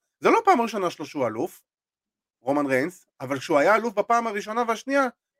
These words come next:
זה היה זבל טהור, כי הוא לא ידע מי הוא, אז אני, אז אני כאילו, אז אני לא, אז אם הוא לא ידע מי הוא, אז אני בטח לא יכול להתחבר אליו. היום רומן ריינס נמצא במקום שהוא יודע מי הוא, הוא,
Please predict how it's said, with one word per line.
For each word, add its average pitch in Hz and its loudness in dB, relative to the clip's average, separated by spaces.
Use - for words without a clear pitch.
זה 170 0
היה 220 4
זבל 247 2
טהור, 269 4
כי 175 -10
הוא 220 2
לא 277 4
ידע 202 2
מי 170 0
הוא, 175 2
אז 151 -2
אני, 175 2
אז 156 -2
אני 180 0
כאילו, 240 -4
אז 139 -6
אני 214 2
לא, 349 6
אז 160 0
אם 254 2
הוא 285 4
לא 277 10
ידע 240 6
מי 226 -6
הוא, 233 0
אז 143 -2
אני 196 -4
בטח 247 -4
לא 202 -2
יכול 170 0
להתחבר 127 -4
אליו. 107 -8
היום 285 2
רומן 208 -2
ריינס 262 -4
נמצא 151 -6
במקום 202 -4
שהוא 170 -14
יודע 127 0
מי 226 -4
הוא, 269 -2
הוא, 196 -10